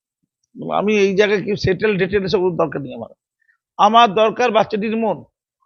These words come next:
আজকে যদি প্রথমত কিভাবে মারা গেছে, এমনি মারা গেল, সুইসাইড করলো, না তাকে মেরে দিল। আমি শুনছিলাম যে মেয়েটি তার সাথে থাকতো,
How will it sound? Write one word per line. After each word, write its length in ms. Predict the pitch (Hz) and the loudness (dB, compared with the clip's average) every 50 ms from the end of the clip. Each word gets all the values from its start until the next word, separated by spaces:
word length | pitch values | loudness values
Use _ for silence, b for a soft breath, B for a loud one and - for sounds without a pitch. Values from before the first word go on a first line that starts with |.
| _ _ _ - | _ _ _ 2
আজকে 400 | - 180 202 - - - 233 240 | 4 4 4 4 0 -4 -2 -2
যদি 180 | 220 254 226 247 | 0 0 -2 -2
প্রথমত 460 | - 208 233 180 247 254 262 226 269 | 2 2 2 2 2 -2 0 -2 -2
কিভাবে 340 | 226 160 208 233 247 254 254 | -4 -2 0 4 4 4 4
মারা 300 | 240 220 202 208 233 240 | 4 4 6 6 6 6
গেছে, 380 | 240 233 165 - - 135 120 - _ _ _ _ _ _ _ _ _ _ _ _ _ - | 6 4 2 0 -4 -6 -6 -16 _ _ _ _ _ _ _ _ _ _ _ _ _ -6
এমনি 300 | - 196 214 226 233 247 | -2 0 2 4 6 6
মারা 220 | 247 262 269 277 277 | 6 8 6 6 6
গেল, 240 | 269 285 269 233 165 123 - - _ _ _ _ - | 6 4 2 2 0 -4 -8 -18 _ _ _ _ -14
সুইসাইড 480 | - - 202 202 - - 262 262 - | -8 -6 -4 2 4 4 4 2 0
করলো, 340 | - - 277 277 269 220 190 _ _ _ _ _ _ - | -4 -4 -4 -4 -4 -6 -8 _ _ _ _ _ _ -10
না 80 | - | -6
তাকে 220 | 208 240 220 196 233 | -4 -4 -2 -2 -2
মেরে 340 | 202 196 196 208 214 220 202 | -2 0 0 4 4 4 4
দিল। 260 | 156 151 165 151 143 120 104 _ _ _ _ _ _ _ _ _ _ _ _ _ _ _ _ _ _ _ - - | 2 0 -4 -4 -8 -10 -12 _ _ _ _ _ _ _ _ _ _ _ _ _ _ _ _ _ _ _ 0 2
আমি 220 | 190 220 240 254 | 2 4 4 2
শুনছিলাম 680 | 233 - 226 240 240 240 175 220 262 262 269 262 247 214 | -2 -2 -4 -4 -4 -4 -2 -2 0 0 0 0 0 -2
যে 200 | 196 233 254 247 | 0 4 4 4
মেয়েটি 380 | 240 220 226 220 226 190 226 233 | 4 4 2 0 0 0 0 2
তার 140 | 220 247 240 | 4 4 6
সাথে 240 | - - 247 233 - | 6 6 4 4 4
থাকতো, 640 | 220 220 208 - - - 233 202 170 - - - | 2 0 0 -2 -2 0 2 2 2 0 -6 -10